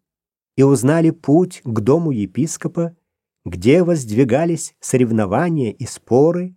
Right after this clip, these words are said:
и даже прощение о нечестии. Пришло время избирать патриарха. Собрались все игумны и епископы.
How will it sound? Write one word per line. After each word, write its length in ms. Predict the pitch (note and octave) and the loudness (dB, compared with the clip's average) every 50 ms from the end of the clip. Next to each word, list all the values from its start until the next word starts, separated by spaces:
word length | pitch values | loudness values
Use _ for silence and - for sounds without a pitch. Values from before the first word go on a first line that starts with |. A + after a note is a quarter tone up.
| _ _ _ _ _ _ _ | _ _ _ _ _ _ _
и 60 | - B2 | -4 -2
даже 300 | A2 C3 C3 B2 D3 C#3+ | 0 0 0 0 -4 -4
прощение 840 | - C3 C3+ C3 - - - - - B2 C3+ D#3+ E3 F3 E3+ E3+ F3 - | -4 -4 -4 -4 -6 -10 -6 0 2 2 2 2 0 -2 -2 -4 -4 -4
о 100 | - B2 | -2 -2
нечестии. 960 | C3 D3 D3+ - - - G2 F#2 F2 - - - - - F#2+ F#2+ G2 G#2 - _ _ _ _ _ _ _ _ _ _ _ _ _ _ _ _ _ _ _ _ _ _ _ _ _ _ | -2 -2 -4 -8 -8 -8 -8 -8 -8 -10 -14 -14 -12 -12 -10 -10 -10 -12 -14 _ _ _ _ _ _ _ _ _ _ _ _ _ _ _ _ _ _ _ _ _ _ _ _ _ _
Пришло 680 | - G2 G2+ G2 - - G#2 G#2 B2 C3+ C#3 C#3+ C#3 | -4 -4 -4 -4 -4 -2 0 2 2 4 2 2 0
время 800 | B2+ - A2 A#2 C3+ D#3 F3 F#3 F3+ F3+ F3+ F#3 F#3 F#3 F3+ - - | -2 0 0 2 4 4 4 2 2 2 2 2 0 0 -2 -4 -2
избирать 840 | B2 B2+ A#2+ G#2 G2 F2+ G#2+ G#2 G2+ A2+ B2+ C3 B2+ - - - _ | -2 0 0 -2 -2 -4 -2 0 0 0 -2 -2 -4 -8 -14 -14 _
патриарха. 840 | - G#2 - - G#2 F#2+ F2 E2 D#2 D#2 - - - - - _ _ _ _ _ _ _ _ _ _ _ _ _ _ _ _ _ _ _ _ _ _ _ _ _ _ _ _ _ _ | -8 -6 -6 -4 -6 -6 -6 -8 -10 -14 -16 -18 -20 -20 -20 _ _ _ _ _ _ _ _ _ _ _ _ _ _ _ _ _ _ _ _ _ _ _ _ _ _ _ _ _ _
Собрались 600 | - - - G#2+ G2 A#2+ B2 B2 C#3 D3 C#3 - | -6 -4 -2 0 0 0 2 2 2 2 0 -2
все 500 | - - - - - B2 C#3 D#3 E3 F3 | -6 -12 -6 -2 2 2 4 4 2 0
игумны 720 | E3+ - D#3 D#3 D#3 A2+ A#2 C#3 D#3 D#3 D#3 D#3 D#3 D#3+ | -2 -2 -2 -2 0 2 2 2 2 2 0 -2 -4 -4
и 160 | E3 - C3+ | -6 -6 -4
епископы. 840 | B2 B2 B2 B2 - - G#2 G2 - - - F2+ - - C2+ - | -2 -2 -2 -2 -4 -6 -8 -8 -8 -12 -16 -16 -18 -18 -20 -20